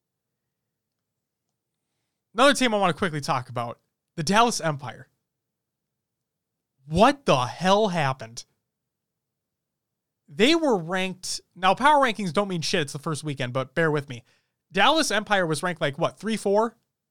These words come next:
Like, in that top echelon? They have Crimsix, multiple world champion. They have Clayster,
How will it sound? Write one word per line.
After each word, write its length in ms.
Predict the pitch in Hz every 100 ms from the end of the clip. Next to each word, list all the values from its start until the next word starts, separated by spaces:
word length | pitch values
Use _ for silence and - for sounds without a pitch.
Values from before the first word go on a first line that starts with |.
| _ -
Like, 120 | 170
in 100 | 220
that 140 | 202
top 280 | - 196 196
echelon? 540 | 170 - 220 220 247 247 _ _ _ _ _ _ _ _ _ _ 151
They 220 | 254 294
have 460 | 233 160 151 -
Crimsix, 760 | - 285 320 - 139 139 - - _ _ _ _ _ _ _ _ _ _ _ _ _ _ -
multiple 400 | 196 247 - 226
world 200 | 190 175
champion. 380 | 160 - 117 139 _ _ _ _ _ _ _ _
They 80 | 196
have 140 | 202
Clayster, 600 | - 294 320 - 135 147